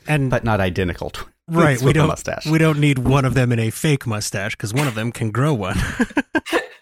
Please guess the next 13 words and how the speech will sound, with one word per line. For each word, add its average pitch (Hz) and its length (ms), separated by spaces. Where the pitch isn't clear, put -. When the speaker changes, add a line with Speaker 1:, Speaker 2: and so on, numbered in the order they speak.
Speaker 2:
But 151 120
yeah, 156 220
it 113 220
is 160 240
Kirk's - 340
first 131 280
time 120 200
on 110 80
the 107 80
Enterprise, 101 500
and 117 120
I 110 60
do, 147 560